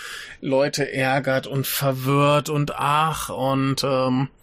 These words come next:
ich erinnere mich noch an sowas wie, äh, Happiness, wo er gerne ein paar Schritte zu weit ging und das alles ein bisschen zu schlimm war und das irgendwie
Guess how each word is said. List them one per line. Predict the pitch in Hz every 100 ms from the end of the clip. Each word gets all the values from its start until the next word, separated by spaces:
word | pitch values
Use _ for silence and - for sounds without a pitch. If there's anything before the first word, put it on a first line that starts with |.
| _ _
ich | - 170 -
erinnere | 139 147
mich | 151 139 -
noch | 139 -
an | 107 123
sowas | 131 120 120 - -
wie, | 117 110
äh, | 95 110 110 113 139 151 139
Happiness, | 123 147 147 - 165 151 151 151 156 147 - 156
wo | 151 143 147 147
er | 139 139 139
gerne | 131 123 139 135
ein | 131
paar | 127 - 127 135
Schritte | - - 127 143 139 135 - - -
zu | - 349 294
weit | 160 170 -
ging | 156 156 156
und | 147 131 139 131
das | 131 -
alles | 139 131 127
ein | 127 127
bisschen | 131 - 123 120
zu | - - - 165 175 196
schlimm | - - 147 165 180 143
war | 135 139 147 139
und | 123 - -
das | 123 -
irgendwie | - 120 -